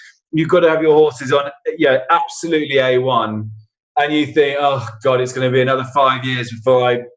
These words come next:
before we have that winning feeling again." And then out of the blue, two, two horses in massive tw-, you know, twenty-five runner field handicaps go and,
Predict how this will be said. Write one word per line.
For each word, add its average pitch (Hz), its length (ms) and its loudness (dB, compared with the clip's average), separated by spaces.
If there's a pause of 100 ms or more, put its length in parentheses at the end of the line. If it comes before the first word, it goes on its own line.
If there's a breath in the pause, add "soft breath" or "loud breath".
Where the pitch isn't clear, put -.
before 139 320 -2
we 131 80 4
have 131 160 -2
that 127 180 -2
winning 123 300 -2
feeling 123 320 -2
again." 113 260 -2
And 131 180 -6
then 143 280 -4 (640)
out 175 220 2
of 160 40 -10
the - 80 -12
blue, 143 380 2 (120)
two, 151 460 0 (260)
two 165 380 4
horses 139 480 0
in 135 320 -2
massive 165 580 -2 (920)
tw-, 170 60 -4
you 160 100 0
know, 123 180 0
twenty-five 143 720 -2
runner 131 420 -2
field 131 240 4
handicaps 120 720 -4
go 143 220 2
and, 147 180 -6